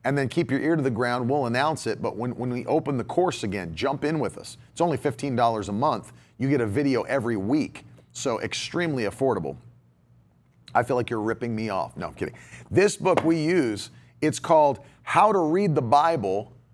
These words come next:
for All It's Worth. How to Read the Bible for All It's Worth by, uh, Doctor Gordon Fee and Douglas Stewart. This is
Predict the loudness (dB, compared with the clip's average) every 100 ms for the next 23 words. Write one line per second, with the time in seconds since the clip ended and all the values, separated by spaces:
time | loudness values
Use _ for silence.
0 | _ -2 -2 2 4 4 2 -4 -2 0
1 | 0 -2 -12 -20 -20 _ _ _ -20 _
2 | _ 4 6 6 2 0 2 2 2 2
3 | 2 4 2 2 0 -2 -4 -12 _ _
4 | 0 0 2 4 4 4 0 -4 0 2
5 | 4 2 -2 -10 -20 -20 -4 2 4 4
6 | 2 -2 -2 -2 0 -4 0 2 2 0
7 | 0 0 0 -2 0 2 2 0 -4 0
8 | 0 0 -4 -4 -2 -2 -4 -8 -20 -20
9 | _ -2 2 2 0 0 0 0